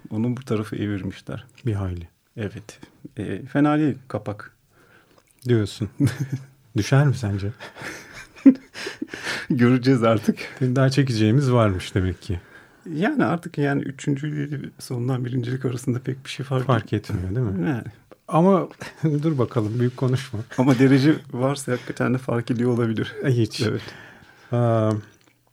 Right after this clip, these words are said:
Speaker 2: Uykusuz'un kapağı, e, Cumhurbaşkanımızın portresi, Memo'nun çizgisi var. Hmm, kısa bir kapak. Erken faşizm değil diyor.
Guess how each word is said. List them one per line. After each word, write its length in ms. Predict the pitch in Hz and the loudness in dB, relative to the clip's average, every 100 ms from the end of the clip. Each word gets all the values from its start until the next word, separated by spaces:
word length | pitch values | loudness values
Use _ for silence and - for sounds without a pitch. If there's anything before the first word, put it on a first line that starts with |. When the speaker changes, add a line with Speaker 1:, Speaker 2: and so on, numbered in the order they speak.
| - | 4
Speaker 2:
Uykusuz'un 500 | 127 123 - 139 151 | 4 4 -2 2 2
kapağı, 460 | 143 127 160 208 185 _ | 2 0 2 0 -2 _
e, 60 | 135 123 120 120 117 - - - - _ _ _ _ _ _ _ _ _ _ | -2 0 0 -2 -4 -14 -20 -20 -20 _ _ _ _ _ _ _ _ _ _
Cumhurbaşkanımızın 1040 | - 117 123 110 - 110 107 101 - 110 127 _ _ | -4 -2 2 0 0 -2 -2 -4 -6 -6 -8 _ _
portresi, 720 | - 113 104 - 101 - 151 160 | -2 -2 -2 -8 -8 -6 -6 -4
Memo'nun 340 | 113 110 101 95 | 0 0 0 -4
çizgisi 540 | - 101 104 - 101 | -4 -8 -8 -12 -6
var. 260 | 117 139 - _ - - _ _ _ _ - | -6 -6 -16 _ -20 -20 _ _ _ _ -6
Hmm, 340 | 139 123 127 135 _ | -2 0 -2 -6 _
kısa 300 | - - 196 | -10 -2 0
bir 60 | 123 | 0
kapak. 420 | - 101 170 - - _ _ _ - | -2 -2 -2 -4 -20 _ _ _ -2
Erken 340 | 131 - 113 | 0 2 0
faşizm 540 | 110 107 113 107 107 | 0 -2 -2 -2 -2
değil 260 | 110 104 95 | -2 -4 -4
diyor. 220 | 110 160 | -4 -4